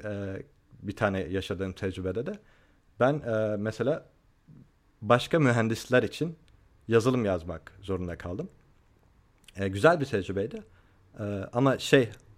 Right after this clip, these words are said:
pazarlık açısından benim ne işime yaradı? Dedim ki mesela yüz tane,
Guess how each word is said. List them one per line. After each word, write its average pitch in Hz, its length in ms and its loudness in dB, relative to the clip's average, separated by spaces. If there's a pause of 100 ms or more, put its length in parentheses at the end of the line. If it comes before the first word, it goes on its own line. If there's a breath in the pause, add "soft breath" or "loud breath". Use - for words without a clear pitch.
(140)
pazarlık 117 440 4
açısından 117 520 -2
benim 95 200 -2
ne 90 80 -4
işime 90 280 -10
yaradı? 98 300 -10 (400 soft breath)
Dedim 170 220 0
ki 120 120 -8
mesela 120 300 0
yüz 156 260 0
tane, 143 320 4